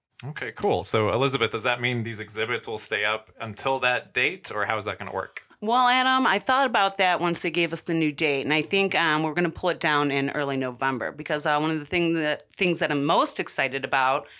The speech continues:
Speaker 2: this, uh, exhibition using these, uh, nasa posters and content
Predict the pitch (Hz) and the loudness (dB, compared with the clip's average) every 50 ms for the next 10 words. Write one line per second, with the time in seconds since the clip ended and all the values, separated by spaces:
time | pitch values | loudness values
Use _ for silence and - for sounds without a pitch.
0 | - - _ _ _ - 156 147 143 - - 156 135 135 135 - - 151 - - | -20 -20 _ _ _ 0 0 0 2 2 2 2 4 2 2 2 0 -2 -4 -6
1 | - 156 139 151 - - - 139 139 147 151 143 139 143 156 147 139 135 135 139 | -8 -6 -6 -6 -6 -4 -4 -4 -4 -4 -4 -4 -6 -6 -6 -6 -6 -6 -4 -4
2 | 147 127 127 135 135 135 - - 131 - - 160 147 143 - - 139 139 131 127 | -4 -2 -2 -2 -4 -4 -4 -6 -10 -8 -6 -6 -4 -4 -4 -4 -4 -4 -4 -6
3 | 131 - - 147 139 156 - 147 127 131 - | -6 -2 -2 -2 -2 0 -2 -2 -2 -4 -4